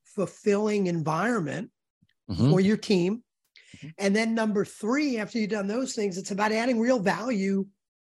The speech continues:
Speaker 1: to society. Society
Speaker 2: Right.
Speaker 1: could be your client. Society be, could be, could be a bigger society. So that's what it's about. And, and, and,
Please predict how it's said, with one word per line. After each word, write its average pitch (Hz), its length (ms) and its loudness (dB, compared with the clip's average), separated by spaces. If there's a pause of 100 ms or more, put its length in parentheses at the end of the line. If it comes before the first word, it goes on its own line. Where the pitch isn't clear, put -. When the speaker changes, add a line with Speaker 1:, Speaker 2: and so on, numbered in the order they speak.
Speaker 1:
to 226 120 2
society. 202 640 -2
Society 202 640 0
Speaker 2:
Right. - 180 4 (360)
Speaker 1:
could 208 160 -2
be 214 80 0
your 196 120 2
client. 233 520 -6
Society 196 480 -8
be, 180 120 -10
could 175 180 -12
be, 196 100 -12
could 196 180 -10
be 196 120 -4
a 180 40 -4
bigger 190 440 -8 (340)
society. 180 600 -6
So 208 360 0 (800)
that's 247 320 -2
what 320 120 0
it's - 160 -4
about. 190 440 -4
And, 170 140 -8
and, 175 320 -6 (400)
and, 185 360 -4